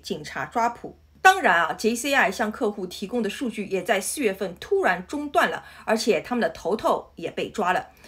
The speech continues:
那么国际上的分析师啊，对这个现象表示非常担心，他们的解读就是中共现在要对中国的粮食产量的真实信息啊加以保密。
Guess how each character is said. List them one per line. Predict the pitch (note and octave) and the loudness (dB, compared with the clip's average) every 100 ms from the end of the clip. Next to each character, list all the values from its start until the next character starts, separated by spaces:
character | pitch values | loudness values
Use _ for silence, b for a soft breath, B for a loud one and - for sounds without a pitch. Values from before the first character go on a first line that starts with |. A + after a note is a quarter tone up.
| B B | B B
那 | A4+ | 2
么 | D#4 | 4
国 | A#3+ - | 8 6
际 | B4 | 6
上 | G4+ | 0
的 | A3 | 0
分 | B3+ C4 | 0 -2
析 | B3+ | -2
师 | G#3 - | -4 2
啊， | G#3+ D3+ | 2 4
对 | - B3 | 0 -2
这 | A#3 | 0
个 | G#3 | -2
现 | G#3 G3 | 0 -2
象 | F#3 D#3+ | 0 0
表 | - | -2
示 | - | -6
非 | F#3 C4+ | -6 -6
常 | B3+ F3 | -6 -6
担 | F#3+ G3 | -4 -6
心， | G#3+ B3 A#3 | -4 -4 -4
他 | - | -8
们 | D4+ | -6
的 | C#4+ | -4
解 | A3 C#3 | -4 -4
读 | E3 | -6
就 | F3+ | -4
是 | A#3 G3 | -4 -4
中 | E3+ F4 | -6 -6
共 | G4 C4+ | -2 -2
现 | B3+ A3 | -2 -2
在 | G3 - | -2 0
要 | F#3+ | -2
对 | F#3 E3 - | -4 -6 -6
中 | - G4 G#4+ | 2 2 4
国 | D4 G#3 | 4 2
的 | F#3+ | 2
粮 | F#3+ F3 G3+ G#4 | 2 2 2 0
食 | - A3+ E3 B - | -4 -4 -8 B -14
产 | - - E3+ | -4 0 4
量 | D4+ D#4 | 4 4
的 | F#3 | 2
真 | - A4 B4 | 4 4 4
实 | A3+ | 0
信 | G#3+ A#3 | -4 -4
息 | F#3 A3+ | -2 0
啊 | D#3+ - - | 0 -2 0
加 | D4 | 2
以 | C4+ | 2
保 | A3+ - G3+ | 2 2 2
密。 | A3 - | -2 -4